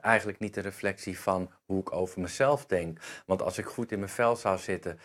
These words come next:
zou ik dan nu bezig zijn andere mensen scherp te veroordelen? Het antwoord daarop is gewoon simpelweg nee. Dus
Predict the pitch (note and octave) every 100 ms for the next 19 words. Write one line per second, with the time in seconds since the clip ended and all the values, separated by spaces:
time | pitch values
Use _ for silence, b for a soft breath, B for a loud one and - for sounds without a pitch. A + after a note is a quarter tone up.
0 | - - A2+ B2+ C3+ C3+ B2 A2 G#2 G#2
1 | G2 F#2 F#2 - F#2 F2+ G2 F#2 F#2 F2+
2 | F2 E2 - - E2+ E2 - - F2 F2+
3 | E2+ E2 E2 - B B G2+ - A2+ A2+
4 | G2 F2 E2 D2 F2+ - F2+ F2 F#2 -
5 | F#2 E2 F2 F#2 F#2 G2+ A#2 C#3 A2 D#2+
6 | D#2+ B B - G#2 A2+ A2+